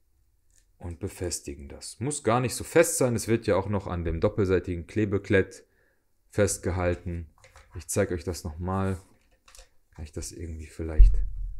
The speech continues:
So, seht ihr hier? Da ist das Klett,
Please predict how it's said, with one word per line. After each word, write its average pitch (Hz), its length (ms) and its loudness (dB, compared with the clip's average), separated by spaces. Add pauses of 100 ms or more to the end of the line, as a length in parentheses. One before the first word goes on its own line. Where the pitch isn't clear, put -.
(3250)
So, 90 100 -14
seht 90 200 -10
ihr 131 80 -2
hier? 151 360 0 (1040)
Da 98 180 2
ist 101 140 -2
das - 180 -4
Klett, - 540 2